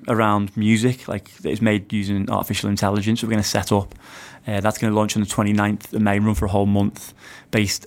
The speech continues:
at a new space opening up in the Baltic Triangle called Seven Store, which is kind of like a cross retail outlet and, and art space and studio.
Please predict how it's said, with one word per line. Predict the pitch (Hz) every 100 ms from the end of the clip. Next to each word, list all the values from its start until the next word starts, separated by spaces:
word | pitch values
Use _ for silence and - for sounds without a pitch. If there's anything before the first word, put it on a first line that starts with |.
| -
at | 104 -
a | 110
new | 107 113 117 120
space | 117 - 117 117
opening | 104 107
up | 107
in | 107
the | 98
Baltic | 107 - 117
Triangle | 113 107 107 110
called | - 101 98
Seven | - 123 113 110 110
Store, | - 113 113
which | 120 117
is | 110
kind | 104
of | 98
like | 98
a | 104
cross | - 98 - - - - - - - - - - _ - -
retail | 233 104 104 98 110 101
outlet | 98 98 107 98 -
and, | 95 92 -
and | 98
art | 101 95 -
space | - - 101 -
and | 95
studio. | - 107 101 104 98